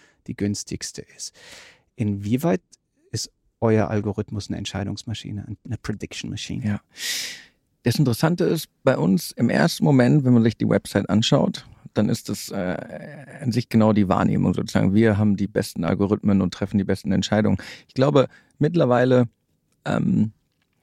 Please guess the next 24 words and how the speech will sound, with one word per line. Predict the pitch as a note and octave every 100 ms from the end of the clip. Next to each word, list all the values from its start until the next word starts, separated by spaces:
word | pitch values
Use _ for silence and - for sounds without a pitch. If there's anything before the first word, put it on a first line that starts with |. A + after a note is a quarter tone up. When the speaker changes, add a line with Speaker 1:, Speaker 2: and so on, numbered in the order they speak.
| - _ _ _ _ -
Speaker 2:
haben | - A#2 A#2+
fast | - A2+ -
alle | G2+ A#2 C3 B2+ B2 A2+ _ _ -
großen | - A#2+ A#2 A#2+ G#2+ G#2 G#2 -
Banken, | A2+ G#2+ G#2
Versicherungen, | - G2 G#2+ G#2 G2
Finanzinstitutionen, | - G#2 G#2+ G#2+ G2 G#2 G2 A2 - G#2+ G2+
Fintechs, | - A#2+ G#2+ A#2 G3 - - - _
haben | - G#2
sehr | - F#2
viele | - A2+ G2+
schlaue | G#2 G2+
Leute, | F#2+ G2 G2+ G2 -
Data | - G#2 G2+
Scientisten, | G#2 - - G2 - - F#2 -
A-I-Engineers, | G#2 - G#2+ G2+ F#2+ G2 G2 - -
Machine | - - A2
Learning | G2+ G#2
Engineers, | F#2+ G2+ A#2 -
die | A2+
über | G#2
diese | F#2+
Probleme | - G#2 G2+ G#2+ G#2 F#2+ - - -
nachdenken. | G#2+ G2 - F#2 E2 A2